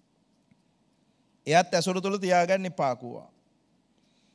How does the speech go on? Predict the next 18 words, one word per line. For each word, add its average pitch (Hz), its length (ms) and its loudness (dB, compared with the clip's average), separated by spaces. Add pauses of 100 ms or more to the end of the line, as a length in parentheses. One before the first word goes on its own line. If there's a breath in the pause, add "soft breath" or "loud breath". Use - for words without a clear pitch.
(840)
අපි 110 160 -4
හිතමුකෝ 156 340 0
දැන් 156 180 2
අද 135 140 0
ව්‍යවහාරයත් 170 760 4
එක්ක 156 160 -6
කියනවනම් 170 440 -4
ස්වාමීන් 185 500 0
වහන්සේ 190 380 0
නමක් 196 280 2
හැටියට 202 340 -2
පෙනී 196 340 0
හිටිනවා. 170 400 0
හැබැයි 156 360 0
උන්වහන්සේගේ 160 600 -4
හැසිරීම, 208 640 -2
කතා 196 480 0
බහ 196 220 6